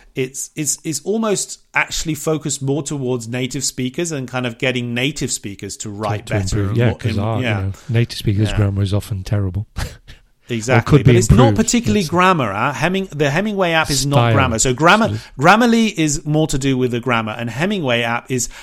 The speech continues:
Speaker 1: how to improve your writing.
Speaker 2: Yeah, well,
Speaker 1: So
Speaker 2: Hemingway,
Speaker 1: it's
Speaker 2: yeah,
Speaker 1: more
Speaker 2: named
Speaker 1: like,
Speaker 2: after the
Speaker 1: you know.
Speaker 2: writer, so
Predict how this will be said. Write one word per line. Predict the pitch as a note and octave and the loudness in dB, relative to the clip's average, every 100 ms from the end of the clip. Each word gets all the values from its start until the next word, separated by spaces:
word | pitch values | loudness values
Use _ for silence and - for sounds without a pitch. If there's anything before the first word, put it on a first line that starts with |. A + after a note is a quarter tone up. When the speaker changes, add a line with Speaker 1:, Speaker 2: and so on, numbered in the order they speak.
| - | -14
Speaker 1:
how | - F3 G3+ | -2 2 2
to | F#3+ E3+ | 0 -2
improve | D3 C#3 - E3+ D3+ | -2 -4 -4 -2 -2
your | B2 A#2+ | -2 -2
writing. | G#2+ B2+ B2+ B2 G#2+ B2+ | 0 0 0 -4 -8 -6
Speaker 2:
Yeah, | A#2 - G2+ | 0 0 0
well, | G2+ | -2
Speaker 1:
So | D#3 B2+ A2+ | 4 4 4
Speaker 2:
Hemingway, | F#2 F2+ | 0 -2
Speaker 1:
it's | F#2 G2+ | 0 2
Speaker 2:
yeah, | G2 | 4
Speaker 1:
more | - | 4
Speaker 2:
named | |
Speaker 1:
like, | C3+ A#2+ | 6 4
Speaker 2:
after | G#2+ G#2+ | 2 0
the | |
Speaker 1:
you | G2+ | 0
know. | G2+ | 0
Speaker 2:
writer, | G2 - F2+ | -2 -4 -10
so | - - | -10 -10